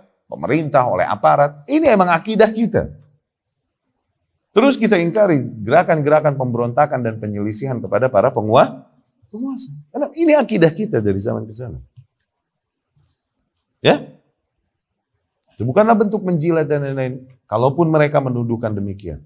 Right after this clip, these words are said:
Ini bukanlah bentuk menjilat, ini bentuk menegaskan yang hak yang seharusnya sebagaimana datangnya dari Allah,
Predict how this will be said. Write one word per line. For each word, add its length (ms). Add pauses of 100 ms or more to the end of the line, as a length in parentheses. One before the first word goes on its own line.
(800)
Ini 160
bukanlah 240
bentuk 240
menjilat, 480
ini 120
bentuk 280
menegaskan 640
yang 240
hak 240
yang 160
seharusnya 480
sebagaimana 480
datangnya 400
dari 160
Allah, 800